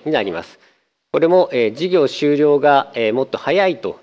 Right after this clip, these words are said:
いうことであれば、事業終了から三十一日以内に、えー、提出をしていただきます。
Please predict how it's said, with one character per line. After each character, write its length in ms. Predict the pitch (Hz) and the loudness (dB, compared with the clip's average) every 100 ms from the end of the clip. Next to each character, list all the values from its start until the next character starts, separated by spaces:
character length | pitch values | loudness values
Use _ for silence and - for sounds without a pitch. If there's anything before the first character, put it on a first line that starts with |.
| _ | _
い 80 | 151 | -6
う 80 | 151 | -2
こ 140 | 170 | -2
と 120 | 185 | -2
で 100 | 175 | 0
あ 80 | 185 | 0
れ 120 | 208 | 2
ば、 200 | 220 220 | 0 0
事 200 | 95 120 | -2 -6
業 180 | 127 104 | -2 -2
終 240 | - 123 113 | -2 -4 0
了 160 | 117 | 0
か 120 | 117 | 0
ら 60 | 110 | -4
三 300 | - 143 175 | -2 -2 0
十 160 | 160 165 | 0 -2
一 220 | 151 170 | -2 -2
日 140 | 170 | 0
以 20 | 180 | 0
内 280 | 98 80 - - | -2 -4 -12 -4
に、 220 | 190 - | -2 -2
え 180 | - 98 | -8 -8
ー、 60 | 85 | -8
提 240 | - 95 | -6 -6
出 200 | 82 - | -4 -2
を 60 | 190 | -2
し 120 | - | -2
て 100 | 107 | -8
い 60 | 82 | -8
た 100 | 80 | -8
だ 100 | 78 | -12
き 100 | - | -16
ま 140 | 76 | -20
す。 140 | _ | _